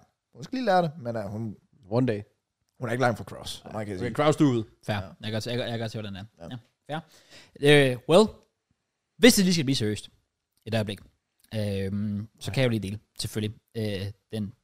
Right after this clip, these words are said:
Speaker 3: triste nyhed, jeg fik om torsdagen, da vi legit var kommet, vi var legit lige kommet hjem. Øh, så sker der det, at vi lige lander, og jeg kan se, at min mor har skrevet sådan, "Åh, men jeg lige kunne ringe på et eller andet tidspunkt." Og jeg vil faktisk sige,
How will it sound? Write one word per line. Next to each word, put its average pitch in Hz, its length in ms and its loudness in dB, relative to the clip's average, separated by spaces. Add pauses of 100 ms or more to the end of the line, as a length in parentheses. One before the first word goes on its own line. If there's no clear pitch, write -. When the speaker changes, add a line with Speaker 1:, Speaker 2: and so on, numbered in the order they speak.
Speaker 3:
triste 180 220 2
nyhed, 170 160 4
jeg 135 100 2
fik 151 240 -4 (600)
om 165 100 -4
torsdagen, 107 500 4 (540)
da 113 60 -2
vi 117 120 -2
legit 117 420 -4
var 101 160 -6 (600)
kommet, 107 260 -4
vi 110 140 -6
var 107 60 -4
legit 104 380 -4
lige 113 120 -6
kommet 117 260 -4
hjem. 110 160 -2 (680)
Øh, 101 960 0
så 123 120 -4
sker 143 160 2
der 123 60 2
det, 117 240 -2
at - 420 -10 (240)
vi 120 100 -6
lige 143 140 0
lander, 120 200 -4 (1040)
og 110 360 -2
jeg 104 80 -4
kan 107 80 -4
se, - 80 -4
at 120 40 0
min 104 100 0
mor 120 140 0
har 123 60 -2
skrevet 107 320 -6
sådan, 98 220 -8 (200)
"Åh, 123 180 -6
men 104 80 -6
jeg 101 80 -8
lige 110 100 -6
kunne 110 120 -10
ringe 127 160 -2
på 120 80 -6
et - 20 -6
eller 101 80 -8
andet 104 100 -10
tidspunkt." 101 360 -8 (300)
Og - 60 -6
jeg 135 60 0
vil 170 80 2
faktisk 233 320 4
sige, 175 360 -2